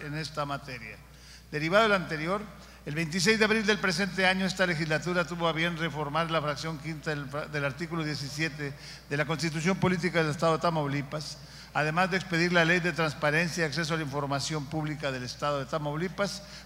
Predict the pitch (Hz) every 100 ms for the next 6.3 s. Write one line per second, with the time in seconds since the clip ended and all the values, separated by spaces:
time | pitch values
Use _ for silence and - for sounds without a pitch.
0 | - 175 170 170 170 156 165 160 156 151
1 | - 170 160 147 131 135 127 165 165 165
2 | - - - - 139 143 139 147 165 156
3 | 151 143 123 156 151 147 135 - 160 160
4 | 156 143 135 143 156 151 135 143 127 151
5 | 147 147 139 127 127 139 135 123 127 127
6 | 123 107 104